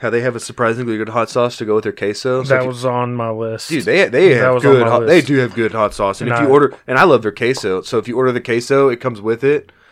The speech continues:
Speaker 1: Uh, queso comes with hot sauce.
Speaker 2: I get shit from Lauren 'cause she hates it, and I just love it. It's like that chili style
Speaker 1: No, I could eat
Speaker 2: queso with the big fake meat chunks,
Speaker 1: Yeah.
Speaker 2: like, in it. I love it.
Speaker 1: Dude, that's, that's
Speaker 2: And,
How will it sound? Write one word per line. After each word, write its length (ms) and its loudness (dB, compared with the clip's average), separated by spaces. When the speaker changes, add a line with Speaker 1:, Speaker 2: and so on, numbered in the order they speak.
Speaker 1:
Uh, 240 -2
queso 340 -4
comes 240 -8
with 80 -10
hot 200 -6
sauce. 100 2
Speaker 2:
I 120 2
get 120 0
shit 320 2
from 180 -6
Lauren 300 -6
'cause 120 -20
she 180 -8
hates 280 -8
it, 220 -18
and 80 -12
I 120 -4
just 220 -10
love 240 -2
it. 100 -10
It's 200 -12
like 160 -6
that 200 -4
chili 360 -8
style 800 -4
Speaker 1:
No, 200 -10
I 60 -10
could 220 -6
eat 80 -12
Speaker 2:
queso 420 -4
with 80 -8
the 80 -18
big 420 -10
fake 520 -8
meat 340 -12
chunks, 540 -8
Speaker 1:
Yeah. 100 -2
Speaker 2:
like, 160 -2
in 140 2
it. 80 -2
I 80 -2
love 280 -4
it. 160 -20
Speaker 1:
Dude, 160 -4
that's, 200 0
that's 540 -2
Speaker 2:
And, 720 -20